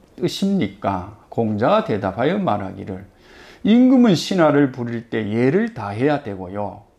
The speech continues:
신하는 임금을 소위 섬길 때 충을 다해야 됩니다.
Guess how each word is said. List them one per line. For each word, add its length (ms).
신하는 680
임금을 1600
소위 480
섬길 540
때 220
충을 460
다해야 400
됩니다. 800